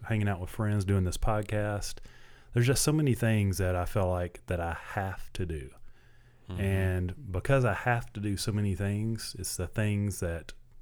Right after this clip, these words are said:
Speaker 1: aren't musts that sometimes I let slide.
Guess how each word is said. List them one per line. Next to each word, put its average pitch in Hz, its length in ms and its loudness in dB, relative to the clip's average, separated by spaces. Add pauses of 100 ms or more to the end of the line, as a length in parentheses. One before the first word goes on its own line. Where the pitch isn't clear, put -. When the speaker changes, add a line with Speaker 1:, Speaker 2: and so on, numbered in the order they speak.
(160)
Speaker 1:
aren't 98 260 -2
musts 90 720 -4 (300)
that 90 380 -4
sometimes 92 420 -2
I 87 40 -4
let 82 240 -6
slide. 80 580 -6